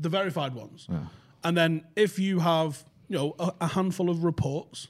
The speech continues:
Speaker 1: that this guy's a fucking troll, well, then maybe your account is perma-hidden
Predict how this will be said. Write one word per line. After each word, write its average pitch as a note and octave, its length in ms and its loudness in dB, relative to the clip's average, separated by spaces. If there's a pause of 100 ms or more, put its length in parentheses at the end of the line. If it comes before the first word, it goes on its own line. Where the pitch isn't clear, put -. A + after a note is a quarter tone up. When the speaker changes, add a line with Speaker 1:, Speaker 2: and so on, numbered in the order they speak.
Speaker 1:
that C#3 220 -8
this D#3 220 -12
guy's D3 260 -6
a C#3+ 40 -12
fucking C3+ 440 -8
troll, C3 440 -6 (640)
well, E3+ 120 2
then F3 120 4
maybe F3+ 220 4
your F3 160 6
account F3 380 0
is E3+ 100 0
perma-hidden D#3 760 2